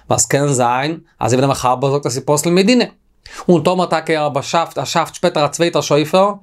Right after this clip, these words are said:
דארף ער איבערבלאזן, ווייטער אן קיין ברכה. ווייל ער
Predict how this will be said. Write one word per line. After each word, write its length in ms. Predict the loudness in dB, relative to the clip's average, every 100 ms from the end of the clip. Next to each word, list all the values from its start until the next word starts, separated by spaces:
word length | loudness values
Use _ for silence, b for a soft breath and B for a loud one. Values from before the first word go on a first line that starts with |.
| b b b
דארף 240 | -2 -2 0
ער 60 |
איבערבלאזן, 640 | 0 0 2 2 2 -2 -8 b b 0
ווייטער 360 | 0 2 2
אן 60 | 2
קיין 140 | -2 0
ברכה. 280 | 0 -2 -6 -8 b b
ווייל 180 | 0
ער 60 | 2